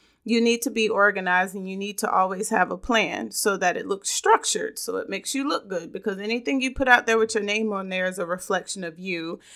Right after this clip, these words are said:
and you don't want to give people the wrong perception because that's not who you are. So you have to stay organized and plan everything out. Number three, you need to look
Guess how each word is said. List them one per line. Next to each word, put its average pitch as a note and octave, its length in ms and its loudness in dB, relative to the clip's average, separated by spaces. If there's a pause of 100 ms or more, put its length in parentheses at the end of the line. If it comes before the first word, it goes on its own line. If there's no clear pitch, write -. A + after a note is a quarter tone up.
(200)
and A3+ 100 4
you A#3 140 2
don't G#3+ 240 4
want G3+ 320 0
to A#3+ 100 -2
give F#3+ 280 -2
people - 260 -4
the F3 120 -4
wrong F#3 260 2
perception A3+ 640 -2
because A#3 340 2
that's C4+ 240 -2
not - 140 2
who D#4+ 140 -2
you E4+ 200 -4
are. G#4+ 460 2
So G#3+ 480 2 (500)
you A#3+ 200 0
have B3+ 300 8
to A3 320 4
stay A3+ 300 4
organized G#3 580 4
and F#3+ 120 -12
plan F#3+ 340 -6
everything G#3 500 -2
out. - 300 2
Number G#3+ 240 4
three, A3+ 320 0
you G3 420 -2
need C4+ 420 2
to G#3+ 200 -4
look G3+ 440 -2